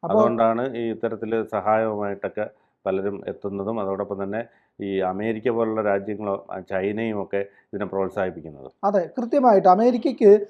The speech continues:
Speaker 2: ഉം.
Speaker 1: ആ, ഇതിനകത്ത് രണ്ട് തരത്തിലുള്ള നിലപാടുണ്ട്. ഒന്ന് ഇസ്രായേലിന്റെ കൂടെ നിന്നേ പറ്റുള്ളൂ,
Speaker 2: ഉം.
Speaker 1: ഇല്ലെങ്കിൽ പ്രശ്നങ്ങളുണ്ടാവും. പക്ഷേ,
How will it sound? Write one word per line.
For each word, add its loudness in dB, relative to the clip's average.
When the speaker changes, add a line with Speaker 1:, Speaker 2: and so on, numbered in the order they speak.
Speaker 2:
ഉം. -4
Speaker 1:
ആ, 6
ഇതിനകത്ത് 2
രണ്ട് 6
തരത്തിലുള്ള 2
നിലപാടുണ്ട്. 0
ഒന്ന് -8
ഇസ്രായേലിന്റെ 2
കൂടെ 2
നിന്നേ 0
പറ്റുള്ളൂ, -2
Speaker 2:
ഉം. -10
Speaker 1:
ഇല്ലെങ്കിൽ 0
പ്രശ്നങ്ങളുണ്ടാവും. -8
പക്ഷേ, 0